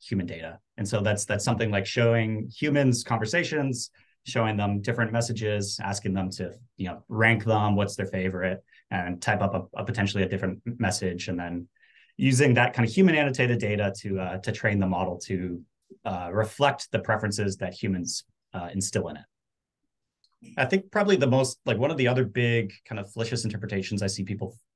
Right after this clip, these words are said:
uh, making is, especially people who are from a non-technical background who interact with chat G P T, is they think the model is learning, or they think the model's remembering, or they think it's being trained on the stuff that they're typing in.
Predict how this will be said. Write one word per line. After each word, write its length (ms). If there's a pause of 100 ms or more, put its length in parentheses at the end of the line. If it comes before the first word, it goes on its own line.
(120)
uh, 280 (680)
making 420 (100)
is, 160
especially 360
people 260
who 440 (180)
are 160
from 160
a 20
non-technical 520
background 360
who 100
interact 420
with 240
chat 220
G 100
P 80
T, 280 (420)
is 360
they 120
think 360 (100)
the 60
model 420
is 220 (160)
learning, 440 (120)
or 80
they 80
think 160
the 60
model's 260
remembering, 580
or 100
they 120
think 160
it's 160
being 160
trained 300
on 100
the 60
stuff 260
that 100
they're 80
typing 300
in. 300